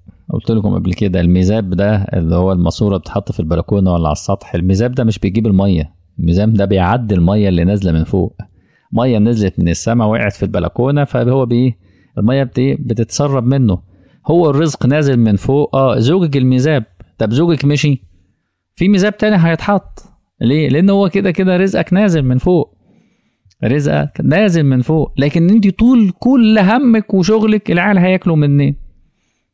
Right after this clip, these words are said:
العيال هياكلوا منين؟ المقصد التاني وهو مقصد الاتباع. احنا عندنا كم مقصد الأول؟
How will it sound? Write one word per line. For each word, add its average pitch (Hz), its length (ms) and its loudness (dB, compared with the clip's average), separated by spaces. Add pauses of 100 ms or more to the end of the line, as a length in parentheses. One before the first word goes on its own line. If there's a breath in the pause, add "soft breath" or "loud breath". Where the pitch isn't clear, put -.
(140)
العيال 117 400 0
هياكلوا 98 400 0
منين؟ 76 480 -2 (1600 soft breath)
المقصد 127 540 0
التاني 104 520 0 (1800 soft breath)
وهو 110 560 -2 (480 loud breath)
مقصد - 400 -4
الاتباع. 76 640 -6 (360 loud breath)
احنا 156 180 -2
عندنا 165 260 0
كم 117 220 -2
مقصد 90 360 -4
الأول؟ 78 300 -6